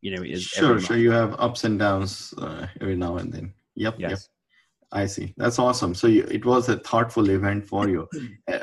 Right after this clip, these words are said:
Speaker 2: I mean, it, i-, in fact, it's, it's interesting. Um, uh, personally for me, it was my C P A who had told me years ago that, "Sakar, you know, uh, you, did you realize that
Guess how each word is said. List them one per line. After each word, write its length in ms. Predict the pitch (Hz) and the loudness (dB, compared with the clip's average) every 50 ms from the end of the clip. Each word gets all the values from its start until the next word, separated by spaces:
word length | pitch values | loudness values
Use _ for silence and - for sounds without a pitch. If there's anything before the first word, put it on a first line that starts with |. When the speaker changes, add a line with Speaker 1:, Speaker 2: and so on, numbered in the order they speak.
| - | 2
Speaker 2:
I 40 | 117 | 4
mean, 120 | 120 127 | 6 6
it, 240 | 127 135 131 127 - | 6 6 4 4 2
i-, 140 | 135 120 123 131 | 0 0 4 4
in 100 | 127 135 | 4 4
fact, 160 | 139 143 123 | 4 4 4
it's, 180 | 117 113 110 - | 6 4 4 4
it's 340 | 123 120 110 - - - - | 4 4 4 2 2 2 2
interesting. 520 | 120 123 - - 151 - - 117 104 95 - - | 4 4 4 2 0 2 4 4 4 4 2 -2
Um, 340 | 107 104 - - 92 80 76 | -2 -4 -4 -4 -8 -8 -8
uh, 260 | 78 - 76 - - - | -8 -8 -8 -8 -8 -4
personally 420 | - 131 139 143 - 143 135 135 123 117 | 0 2 2 4 6 6 4 4 4 4
for 140 | 117 117 117 | 4 4 4
me, 400 | 117 135 139 131 113 104 98 98 - _ _ _ - | 4 4 6 6 6 4 2 0 -6 _ _ _ -2
it 160 | 117 113 117 | 0 2 4
was 180 | 123 123 120 110 | 4 4 4 4
my 140 | 110 101 98 | 4 2 2
C 260 | 98 - - 151 170 | 0 2 4 4 4
P 220 | 170 - 160 143 117 | 4 6 4 4 6
A 120 | 101 92 | 4 2
who 200 | - 123 123 120 | 2 0 0 0
had 180 | 120 101 98 95 - _ _ - - - - - | 0 -2 -4 -6 -10 _ _ -20 -20 -12 -4 0
told 180 | 123 120 113 | 0 2 2
me 100 | 117 110 | 2 2
years 340 | 104 107 135 165 180 175 - | 2 2 2 2 2 2 2
ago 260 | 117 101 101 98 95 | 0 0 0 -2 -2
that, 200 | 90 101 98 98 - - - - - _ | -2 -2 -4 -4 -6 -12 -20 -20 -20 _
"Sakar, 360 | - - 143 143 - 370 311 - - 247 | -4 -4 -4 -2 -2 -2 0 2 2 0
you 60 | 320 | 0
know, 300 | - - - - - - _ - | 0 0 -2 -2 -4 -8 _ -16
uh, 60 | - - - - | -14 -14 -10 -6
you, 200 | 113 113 113 110 | -4 -4 -4 0
did 200 | 107 131 147 190 | 2 2 4 4
you 120 | 302 180 | 4 2
realize 420 | 143 156 - 175 139 117 107 104 | 2 2 2 0 0 0 -2 -2
that 160 | - 110 113 | -2 -4 -6